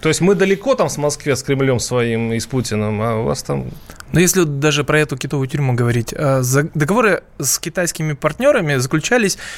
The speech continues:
Speaker 2: еще в две тысячи пятнадцатом-две тысячи шестнадцатом годах. А, д-,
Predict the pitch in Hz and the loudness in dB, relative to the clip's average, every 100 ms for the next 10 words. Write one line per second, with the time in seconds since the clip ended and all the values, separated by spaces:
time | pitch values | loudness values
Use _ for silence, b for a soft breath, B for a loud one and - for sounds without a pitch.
0 | B 165 165 175 185 156 170 247 226 - | B 2 2 2 0 -2 0 0 2 0
1 | 156 165 - 160 185 208 214 196 185 190 | 2 0 0 0 2 2 2 0 2 4
2 | 165 123 - B B B - 131 123 147 | 4 2 -4 B B B 2 4 2 -2
3 | - - 139 139 | -12 -6 -2 0